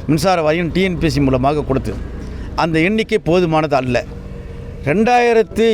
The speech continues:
எட்நூத்தி எழுபத்தி நாலு பிரிவு அலுவலகங்கள் இருக்குது.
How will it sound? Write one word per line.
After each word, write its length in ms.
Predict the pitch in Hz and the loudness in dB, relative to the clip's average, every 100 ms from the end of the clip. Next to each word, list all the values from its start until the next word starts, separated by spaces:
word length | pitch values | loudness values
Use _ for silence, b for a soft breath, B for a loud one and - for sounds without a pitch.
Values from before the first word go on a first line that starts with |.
| 180 | 2
எட்நூத்தி 460 | 180 - 233 226 220 175 | 0 2 2 2 0 2
எழுபத்தி 380 | 185 240 233 226 | 2 2 2 2
நாலு 220 | 208 202 139 - | 2 2 0 -2
பிரிவு 480 | 240 254 254 269 247 | 2 4 4 2 2
அலுவலகங்கள் 600 | 175 208 208 175 180 170 | 2 2 2 0 0 0
இருக்குது. 280 | 139 - | -4 -6